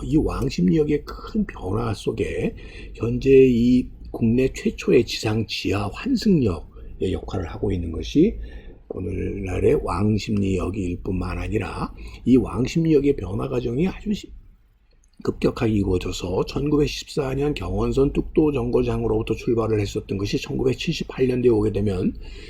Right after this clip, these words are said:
용산과 광운대 구간에 수도권 전철이 개시가 되었을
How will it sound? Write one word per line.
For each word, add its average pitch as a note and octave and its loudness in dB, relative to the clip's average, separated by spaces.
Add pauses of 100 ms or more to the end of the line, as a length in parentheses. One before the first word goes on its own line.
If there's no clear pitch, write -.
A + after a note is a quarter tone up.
(220)
용산과 C3+ 4
광운대 A2+ 6
구간에 G#2 0
수도권 F#3+ 6
전철이 A#2+ 4
개시가 F#2+ -2
되었을 - -6